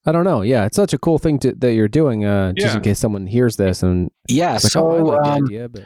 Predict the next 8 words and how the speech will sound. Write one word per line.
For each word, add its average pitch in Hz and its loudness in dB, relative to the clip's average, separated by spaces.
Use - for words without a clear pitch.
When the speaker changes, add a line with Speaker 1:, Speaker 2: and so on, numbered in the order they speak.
Speaker 3:
it's, 139 -2
uh, 131 0
Denver 151 -2
Pop 143 -6
Culture 135 -2
Con 120 -4
has 104 -4
an 87 -4